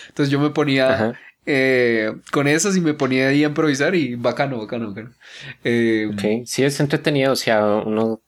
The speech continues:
Speaker 2: también como que
Speaker 1: es muy buen
Speaker 2: empieza
Speaker 1: ejercicio,
Speaker 2: a ir.
Speaker 1: yo creo que es muy, muy buen
Speaker 2: Ajá.
Speaker 1: ejercicio, y eso es algo que yo dije como que le iba, le iba a invertir más tiempo en hacer eso. No lo he hecho,
Speaker 2: Sí, sí,
Speaker 1: pero
Speaker 2: sí.
Speaker 1: cada vez que me acuerdo digo, "Eso es bacano, eso es bacano".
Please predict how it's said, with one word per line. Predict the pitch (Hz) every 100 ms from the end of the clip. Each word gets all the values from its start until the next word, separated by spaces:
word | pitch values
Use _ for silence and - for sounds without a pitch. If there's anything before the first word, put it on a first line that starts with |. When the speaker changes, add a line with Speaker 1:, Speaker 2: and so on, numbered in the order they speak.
| -
Speaker 2:
también | 120 107
como | - 113
que | 110 120 107
Speaker 1:
es | 135
muy | 139 170
buen | 165 175
Speaker 2:
empieza | 185
Speaker 1:
ejercicio, | 175 - 117 110
Speaker 2:
a |
ir. | 104 120
Speaker 1:
yo |
creo | 120 147
que | 143
es | 139
muy, | 135 151 156
muy | 151 147
buen | 139
Speaker 2:
Ajá. | 143
Speaker 1:
ejercicio, | 147 143 135 127 151 -
y | - 139
eso | 139
es | 151
algo | 156 156
que | 160
yo | 143 131
dije | 131 139
como | 143 151
que | 147 127
le | 120 120
iba, | 117 117 127
le | 131 123
iba | 117 123
a |
invertir | 135 135 127 123 117
más | 120 123
tiempo | 143 135 139
en | 151
hacer | 151 - 131
eso. | 120 131 - - - 139 - _ - -
No | 156
lo | 151
he | 175
hecho, | 175 -
Speaker 2:
Sí, |
sí, | 113
Speaker 1:
pero | 165 143 117
Speaker 2:
sí. | -
Speaker 1:
cada | 165 147
vez | 170
que | -
me | 170
acuerdo | 160 151 147 156 180
digo, | 151 139 139 156
"Eso | 151 143
es | 131
bacano, | 135 139 120 113
eso | 113 120
es | 120
bacano". | 131 127 110